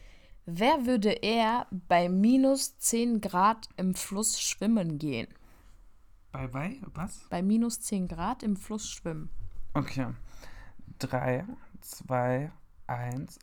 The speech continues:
Speaker 1: Oggi.
Speaker 2: Oggi.
Speaker 1: Einfach nur aus diesem Grund. Ähm, also ich schon mal gar nicht, weil ich's halt auch nicht bei dreißig Grad gemacht hab und der Oggi schon.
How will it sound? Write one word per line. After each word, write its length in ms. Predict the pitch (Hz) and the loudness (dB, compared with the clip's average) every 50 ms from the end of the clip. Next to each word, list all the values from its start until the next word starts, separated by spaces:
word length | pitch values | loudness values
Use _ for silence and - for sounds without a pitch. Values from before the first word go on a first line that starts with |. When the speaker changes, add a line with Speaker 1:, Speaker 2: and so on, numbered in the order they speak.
| - - - | -14 2 6
Speaker 1:
Oggi. 200 | 294 330 269 - | 6 8 10 10
Speaker 2:
Oggi. 560 | 285 - 143 - 277 285 131 131 135 - - - - - - - - - - - - _ - - | 8 10 8 8 6 6 4 4 2 0 -4 -10 -20 -20 -20 -20 -20 -20 -20 -20 -20 _ -10 2
Speaker 1:
Einfach 220 | - 262 294 311 302 | 2 4 4 4 4
nur 160 | 294 277 247 | 4 4 4
aus 100 | 247 247 | 2 2
diesem 320 | - 269 247 233 226 214 | 0 0 0 2 0 0
Grund. 540 | 190 202 220 233 247 254 285 392 494 - - - - - - - - - - - - - - - - - - - - - - - - - - - - - - - - - | 0 0 0 2 2 2 0 -2 -4 -10 -12 -12 -10 -10 -10 -8 -8 -10 -10 -10 -12 -14 -14 -16 -14 -12 -12 -12 -12 -12 -16 -18 -20 -20 -20 -20 -20 -20 -20 -18 -2 2
Ähm, 300 | 190 220 220 220 220 - - | 4 4 6 4 2 4 4
also 160 | 220 196 196 | 4 4 6
ich 140 | - 254 - | 4 2 2
schon 120 | - 254 226 | 2 2 2
mal 120 | 208 185 | 2 4
gar 160 | 190 190 202 | 6 4 4
nicht, 160 | 226 247 240 | 4 2 0
weil 120 | 196 185 185 | 2 2 2
ich's 120 | 185 - | 2 0
halt 100 | 185 - | -2 -2
auch 80 | - 175 | 0 -2
nicht 140 | 180 170 - | -2 -2 -4
bei 80 | 160 | -6
dreißig 380 | 156 - 143 165 175 202 196 - | -4 -2 -2 -4 -2 -4 -8 -6
Grad 180 | 220 214 214 | -6 -6 -6
gemacht 360 | - 214 214 214 214 214 - - | -4 -4 -4 -4 -4 -6 -6 -4
hab 220 | 247 277 - - | -4 -4 -4 -4
und 260 | - 208 190 196 208 | -2 0 2 2 4
der 80 | 202 - | 4 4
Oggi 180 | 214 190 208 196 | 6 6 6 4
schon. 320 | - 185 180 190 247 - | 6 4 4 4 4 0